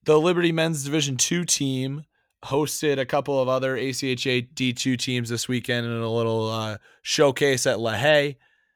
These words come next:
um, which saw the Liberty Flames beat Tr-, they, the Liberty Flames scored two goals in the final forty seconds to beat Trine. In the s-, same weekend, they also handed UMass and Florida Gulf Coast their first losses of the year.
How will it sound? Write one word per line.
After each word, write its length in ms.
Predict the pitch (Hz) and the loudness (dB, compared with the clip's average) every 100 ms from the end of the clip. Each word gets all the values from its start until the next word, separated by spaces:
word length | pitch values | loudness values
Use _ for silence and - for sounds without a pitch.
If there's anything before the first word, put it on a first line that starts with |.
| _ | _
um, 420 | - 117 113 113 113 | -4 0 0 0 -2
which 260 | 117 - | -2 -2
saw 540 | - 123 120 120 117 92 | 2 4 4 4 2 -2
the 380 | - 120 117 113 | -4 0 2 2
Liberty 320 | 110 131 131 | 0 0 0
Flames 580 | 123 131 127 127 123 - - _ _ _ _ _ | -2 -2 -2 -2 -4 -8 -12 _ _ _ _ _
beat 260 | - 143 - | -4 -4 -4
Tr-, 240 | - - - | -6 -6 -10
they, 320 | - 131 127 - | -4 -2 -2 -4
the 100 | 131 | -2
Liberty 300 | 156 202 220 | 0 0 -2
Flames 420 | - 180 165 151 | 0 0 0 -2
scored 440 | - - 143 127 - - | -4 2 4 4 -2 -6
two 240 | - 180 | -2 0
goals 380 | 175 151 143 127 | 6 6 6 4
in 140 | - | -4
the 60 | 113 | -8
final 340 | - 135 143 | -2 0 0
forty 260 | 135 135 135 | 0 -2 -2
seconds 560 | 120 127 120 120 113 - _ _ - | -2 -2 -2 -6 -8 -16 _ _ -6
to 100 | 110 | -4
beat 320 | 101 123 - | -2 -2 -2
Trine. 640 | - 139 131 135 143 143 127 _ _ _ - | -4 0 0 0 -4 -8 -14 _ _ _ -6
In 160 | 123 | -4
the 60 | 117 | -2
s-, 260 | 104 - - _ _ _ | -6 -10 -12 _ _ _
same 420 | - 147 143 147 131 | -6 -2 -2 -2 -4
weekend, 480 | 143 127 127 123 | -6 -4 -2 -2
they 180 | 117 117 | -4 -4
also 400 | - 131 139 151 | 0 2 2 0
handed 340 | 123 127 123 107 | -2 -2 -2 -4
UMass 800 | 104 131 143 131 127 131 - - _ _ _ | -6 -4 -2 -4 -4 -6 -10 -16 _ _ _
and 280 | 139 156 160 | 0 0 -2
Florida 300 | - 143 139 | 0 2 2
Gulf 300 | 131 127 - | 0 0 -2
Coast 300 | 127 117 - | -4 -4 -6
their 100 | 110 | -8
first 320 | - 113 - | -6 -6 -4
losses 360 | 113 110 107 107 | -4 -4 -6 -8
of 120 | 98 | -6
the 80 | 107 | -4
year. 340 | 117 117 110 | -2 -2 -4